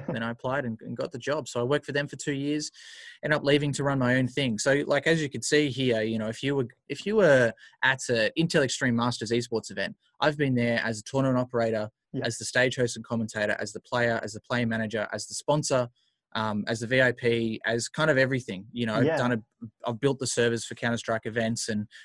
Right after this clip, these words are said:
Speaker 2: done them. I've done the back end of, of, uh, you know, audio and visual. I've literally built the P Cs and the streams to
Speaker 1: Mm-hmm.
Speaker 2: set them up, and,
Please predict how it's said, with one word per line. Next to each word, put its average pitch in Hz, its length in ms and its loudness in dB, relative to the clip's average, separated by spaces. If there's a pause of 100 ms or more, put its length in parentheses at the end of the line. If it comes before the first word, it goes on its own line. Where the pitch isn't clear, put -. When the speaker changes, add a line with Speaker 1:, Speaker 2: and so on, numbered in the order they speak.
Speaker 2:
done 117 220 0
them. 113 320 0
I've 107 140 -6
done 120 180 2
the 113 80 2
back 113 240 0
end 113 240 -2
of, 104 180 -2 (160)
of, 104 240 -10
uh, 101 520 -8 (200)
you 120 140 -6
know, 110 180 -2
audio 120 380 2
and 107 100 -4
visual. 113 680 0
I've 101 180 -4 (300)
literally 120 240 -2
built 127 220 -2
the 117 80 -10
P 120 160 -4
Cs 117 240 -2
and 110 100 -2
the 107 60 -4
streams 117 400 0
to 131 80 -6
Speaker 1:
Mm-hmm. - 80 -4
Speaker 2:
set 117 180 -4
them 110 140 -6
up, 110 260 -6
and, 101 140 -6